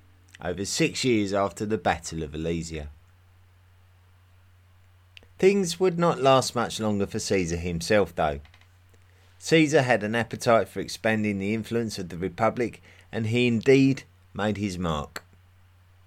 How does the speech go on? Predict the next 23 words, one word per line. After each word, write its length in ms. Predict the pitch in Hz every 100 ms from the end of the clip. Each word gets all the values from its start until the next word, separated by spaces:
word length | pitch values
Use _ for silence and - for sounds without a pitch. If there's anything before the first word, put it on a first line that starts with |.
| - _ _
His 180 | 123 131
next 260 | 180 143
ambition 480 | 151 131 117 - 120
was 160 | 117 -
to 100 | 104
follow 340 | - 117 110
in 140 | 110 101
the 40 |
footsteps 640 | - 139 110 - 120 -
of 120 | 123 110
his 200 | 123 -
triumvirate 680 | 131 113 123 135 135 104 110
allies, 640 | 107 95 90 90 85 - - - _ -
Pompey 420 | 127 117 123 117
and 100 | 110
Crassus, 640 | - 95 - 80 - - - _ - - -
and 140 | 98
lead 180 | 101 90
an 100 | 98
expedition 800 | 117 - 117 107 120 - 117 113 -
into 300 | 110 113 135 -
Asiatic 540 | 110 95 107 98 - -
lands, 460 | 104 101 92 -